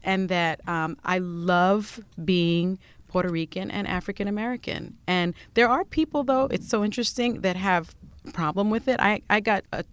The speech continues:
tweet recently that said, you know, when Sunny has a Spanish guest or a, a topic about, uh, Latino issues, she speaks Latina.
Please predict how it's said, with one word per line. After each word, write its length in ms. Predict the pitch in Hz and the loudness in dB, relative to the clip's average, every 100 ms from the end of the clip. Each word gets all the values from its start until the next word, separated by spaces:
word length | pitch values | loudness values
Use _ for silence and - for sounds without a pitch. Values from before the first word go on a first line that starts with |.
| - | -8
tweet 460 | - 233 139 - - | -4 -2 -4 -8 -8
recently 560 | 156 143 - - 127 143 - - - - | -6 -6 -8 -8 -8 -10 -14 -18 -16 -2
that 120 | 180 | -2
said, 260 | - 190 - | 0 0 0
you 60 | |
know, 360 | 220 247 240 247 - - 147 | 0 2 2 0 -4 -14 -8
when 240 | 180 196 190 | 0 2 2
Sunny 420 | - 240 247 269 | 0 2 4 2
has 640 | 220 220 226 208 202 - - - - - | 0 0 0 0 -2 -6 -10 -12 -12 -8
a 80 | 185 | -4
Spanish 580 | - - 202 214 208 - | -4 2 2 4 0 -2
guest 460 | 190 180 170 170 - | 2 2 2 0 -2
or 200 | 175 147 | 0 2
a, 180 | 156 - | 0 -2
a 60 | 165 | -6
topic 500 | - 196 190 196 180 | -4 -2 0 0 -2
about, 420 | 170 165 156 - - | 0 2 2 0 -2
uh, 200 | 160 147 | -2 0
Latino 420 | 165 165 220 214 233 | 0 0 0 0 2
issues, 500 | 196 - 180 156 151 - | 2 2 2 0 -2 -8
she 180 | - - | -6 0
speaks 460 | 202 - 233 208 208 | 0 0 -2 -2 0
Latina. 640 | 185 - 190 170 - - | 0 2 2 4 0 -8